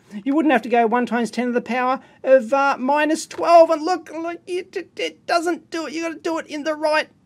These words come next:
order. This is this V, visually perfect algebraic method.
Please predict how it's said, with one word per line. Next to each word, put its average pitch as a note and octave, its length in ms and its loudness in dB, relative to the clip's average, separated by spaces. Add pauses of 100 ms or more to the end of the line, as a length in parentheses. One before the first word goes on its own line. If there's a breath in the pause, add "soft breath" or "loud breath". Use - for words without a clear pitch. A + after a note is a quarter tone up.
(100)
order. C#4 560 2 (160)
This D#4+ 160 -8
is E4 140 -4
this D#4 200 -2
V, C#4+ 600 -2
visually C#4+ 520 -4
perfect C#4+ 580 0
algebraic C4 640 -2 (120)
method. B3 600 0